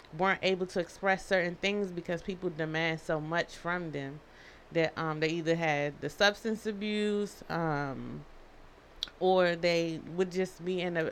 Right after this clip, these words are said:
a depression and try to fight it every day. Um, we're gonna take a quick break to, um, I'm gonna take a music break. Not all the songs are going to be, uh,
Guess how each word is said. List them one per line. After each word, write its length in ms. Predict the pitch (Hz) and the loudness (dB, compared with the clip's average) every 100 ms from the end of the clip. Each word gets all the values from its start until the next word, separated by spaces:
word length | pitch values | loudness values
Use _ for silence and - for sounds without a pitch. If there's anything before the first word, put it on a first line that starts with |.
| - | 2
a 160 | 165 | 0
depression 720 | 160 190 - 196 214 196 175 | 2 -2 2 2 2 -2 -2
and 400 | 139 160 165 156 151 - | -2 -2 -2 -6 -10 -8
try 180 | 190 170 | -2 0
to 80 | |
fight 240 | 165 185 185 | 4 4 6
it 60 | |
every 260 | 165 175 175 | 4 2 2
day. 300 | 175 175 156 - - - - - - - - - - | 0 0 -2 -8 -18 -18 -20 -20 -20 -20 -20 -20 -10
Um, 340 | 165 160 139 117 180 - | -4 -4 -4 -8 -14 -10
we're 160 | 196 262 | 0 2
gonna 200 | 311 294 | 4 4
take 180 | 269 233 | 4 4
a 80 | 233 | 2
quick 300 | - 220 202 | 2 0 0
break 480 | 190 190 190 185 - - - - - - - | 4 6 6 0 -4 -4 -4 -12 -16 -16 -6
to, 220 | 202 185 | -4 -4
um, 460 | - 175 170 165 170 165 - - - - - - | -4 -2 -2 -4 -8 -14 -20 -20 -20 -20 -20 -16
I'm 40 | - | -10
gonna 100 | 196 | -2
take 180 | 226 202 | 0 0
a 60 | |
music 420 | 185 196 180 202 | 0 -2 -2 -4
break. 260 | - 180 180 - | 2 2 2 0
Not 220 | 185 208 | 2 4
all 200 | 214 220 | 4 4
the 120 | 208 190 | 2 -2
songs 500 | 208 185 185 180 175 | 0 2 2 0 -2
are 200 | - 160 | -2 0
going 280 | 175 170 170 | -2 -2 -4
to 120 | - | -8
be, 360 | 160 175 170 - | -8 -6 -6 -6
uh, 460 | - 151 151 147 | -4 -2 -2 -4